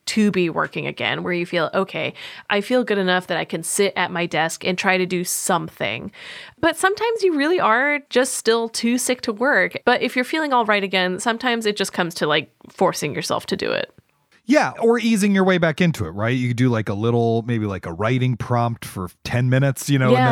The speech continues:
Speaker 1: Yeah.
Speaker 2: and then eventually you sort of get back into that, into that habit. Like, I know for me, the closest experience I had of this, and, and not to make light of brain fog, but it felt a little bit like brain fog,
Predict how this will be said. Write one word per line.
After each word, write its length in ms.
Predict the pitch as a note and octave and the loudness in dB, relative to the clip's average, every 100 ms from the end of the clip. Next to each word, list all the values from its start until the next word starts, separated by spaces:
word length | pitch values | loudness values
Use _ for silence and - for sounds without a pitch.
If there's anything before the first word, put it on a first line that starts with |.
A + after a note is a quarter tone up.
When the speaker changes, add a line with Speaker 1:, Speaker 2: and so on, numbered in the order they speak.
| G#3 | 2
Speaker 1:
Yeah. 140 | F3 | 2
Speaker 2:
and 80 | C#3+ | 2
then 80 | C3+ | 2
eventually 480 | B2 C#3 C#3+ - C3+ | 2 2 2 2 0
you 80 | |
sort 160 | - C3+ | 0 -2
of 80 | B2 | -2
get 100 | G#2+ | -2
back 240 | G2+ G2 | -4 -4
into 160 | F#2+ F2+ | -8 -8
that, 260 | F2 E2+ - - - - - - | -8 -8 -12 -20 -20 -20 -18 -2
into 240 | G3+ F3+ | 2 2
that 200 | F3 C#3+ | 2 2
habit. 260 | D#3+ D#3 C3+ | 0 -2 -2
Like, 140 | D3 - | -4 0
I 160 | C#4 | -2
know 260 | E4+ D#4 A3+ | 2 0 0
for 220 | - F3+ | 0 -2
me, 380 | C#3+ E3 F3+ D#3 | 0 2 2 2
the 140 | C3+ | 0
closest 520 | B2+ E3+ B3+ - - | -4 0 2 0 -2
experience 560 | F3 - D#3+ D#3 D3 C3 | -4 -4 0 2 0 0
I 160 | C3+ C#3 | 0 2
had 160 | C3+ | 0
of 80 | A#2 | 0
this, 240 | A2 G#2 | -2 -4
and, 240 | - B2+ B2 | -2 -2 0
and 200 | C3+ C3+ | 2 4
not 220 | E3 F3 | 4 4
to 80 | D#3+ | 2
make 180 | C3+ A#2 | 2 2
light 400 | A2+ A#2+ B2 - - | 2 4 2 -2 -2
of 500 | A2+ G#2 G#2 F#2+ - | 0 2 0 -4 -10
brain 320 | A2 B2+ A#2 A2+ | 0 2 2 0
fog, 240 | A#2 G#2+ | 0 0
but 100 | G2+ | -4
it 60 | G2 | -2
felt 260 | D3 F#3+ | 0 2
a 40 | F#3+ | 2
little 180 | B2 | 0
bit 160 | G2+ G2 | -2 -6
like 200 | G2+ F#2+ | -8 -8
brain 200 | G2 F2+ | -8 -8
fog, 320 | - F#2 E2+ | -6 -4 -6